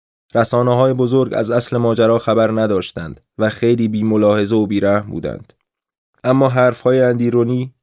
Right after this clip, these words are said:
مفسر برنامه شصت دقیقه از همه بدتر بود که با لحنی پرخاشگرانه گفت: "من کلاً به سر تا پای کرت کوبین مشکوکم.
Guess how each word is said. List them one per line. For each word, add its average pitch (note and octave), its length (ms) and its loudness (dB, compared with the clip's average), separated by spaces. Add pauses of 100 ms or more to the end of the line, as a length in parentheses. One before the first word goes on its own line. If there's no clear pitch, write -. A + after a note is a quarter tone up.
(220)
مفسر A2+ 640 0
برنامه A2+ 500 0
شصت A2 440 -2
دقیقه A2 320 0
از G#2+ 180 0
همه A#2 280 -2
بدتر G#2 400 -2
بود E2+ 280 -8 (100)
که G#2+ 100 -2
با G#2+ 140 2
لحنی A2 320 0
پرخاشگرانه G#2 840 -2
گفت: G#2+ 280 0 (720)
"من B2 280 -2
کلاً A#2 400 0
به A2+ 120 -2
سر G#2+ 220 0
تا G#2+ 140 -4
پای A2+ 240 0
کرت G#2 220 -4
کوبین G2+ 340 -2
مشکوکم. F2 560 -8